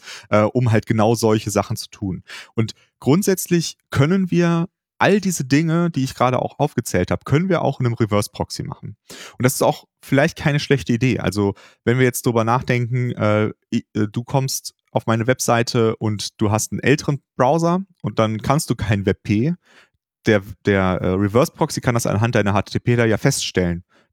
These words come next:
dass du Web P Unterstützung hast, dann schickt er dir Web P und wenn du's nicht hast, kriegst, schickst du, schickt er dir halt,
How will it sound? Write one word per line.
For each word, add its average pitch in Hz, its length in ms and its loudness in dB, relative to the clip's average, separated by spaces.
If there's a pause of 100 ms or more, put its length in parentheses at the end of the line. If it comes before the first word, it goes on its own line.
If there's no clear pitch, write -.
dass - 180 2
du 98 300 0
Web 104 160 0
P 123 140 2
Unterstützung 107 500 -2
hast, 175 240 0
dann 131 80 -2
schickt - 160 -4
er 117 60 0
dir - 120 -2
Web 92 140 -2
P 208 220 0
und 117 160 -6
wenn 104 60 0
du's 98 140 -4
nicht 147 160 0
hast, 135 200 0 (300)
kriegst, - 220 -6
schickst - 300 -8
du, 113 100 -6
schickt - 220 -2
er 113 60 2
dir 101 160 2
halt, 101 280 0